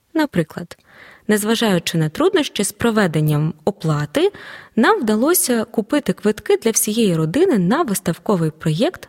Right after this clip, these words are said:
«Марія малює». Нам вдалося купити квитки, незважаючи на що? Незважаючи на труднощі з проведенням оплати.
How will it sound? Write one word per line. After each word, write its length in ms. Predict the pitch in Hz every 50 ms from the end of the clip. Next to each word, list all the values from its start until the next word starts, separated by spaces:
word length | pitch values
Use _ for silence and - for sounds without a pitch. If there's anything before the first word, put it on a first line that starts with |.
| _ -
«Марія 420 | - 170 160 156 165 170 175 185
малює». 420 | 180 180 180 165 151 143 143 - - _ _ _ _ _ _ _ _ _ _ _ _ _ _ _ _ _ _ _ -
Нам 180 | 190 233 277 269
вдалося 520 | - 180 180 196 226 269 285 - - 226
купити 440 | - - 220 208 - 254 254 - 196
квитки, 640 | - - 190 180 208 - - - - 262 277 269 - -
незважаючи 720 | 208 214 208 - - 214 202 220 220 220 214 - - 247
на 120 | 240 240
що? 360 | 247 - - - - 165 - - - _ _ _ _ _ _ _ _ _ _ -
Незважаючи 680 | - 180 160 160 160 160 - 226 285 359 349 - - 214
на 120 | 190 170 156
труднощі 560 | - - 190 233 254 277 285 - - - 262
з 100 | 247 -
проведенням 680 | _ - 165 156 156 156 165 165 196 190 190 185 190 -
оплати. 560 | - 208 - - 180 147 160 - - - -